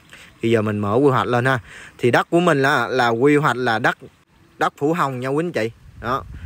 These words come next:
Và mình phủ hồng toàn bộ đất ở đô thị luôn, nên quý anh chị có thể lên thổ cư trực tiếp ha. Thì đây là vị trí ranh giới của mình nha quý anh chị, mình sát cái ngôi nhà này luôn,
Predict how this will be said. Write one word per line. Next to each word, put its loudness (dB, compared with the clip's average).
Và -4
mình -4
phủ -2
hồng 0
toàn 0
bộ 2
đất 0
ở -2
đô 2
thị -2
luôn, 0
nên -10
quý -4
anh -10
chị -4
có -4
thể -4
lên -2
thổ -4
cư -4
trực -10
tiếp -2
ha. 2
Thì 0
đây 6
là 4
vị -2
trí 4
ranh 2
giới 4
của -2
mình -4
nha -4
quý -4
anh -8
chị, -4
mình -8
sát -6
cái -8
ngôi -4
nhà -4
này -4
luôn, 0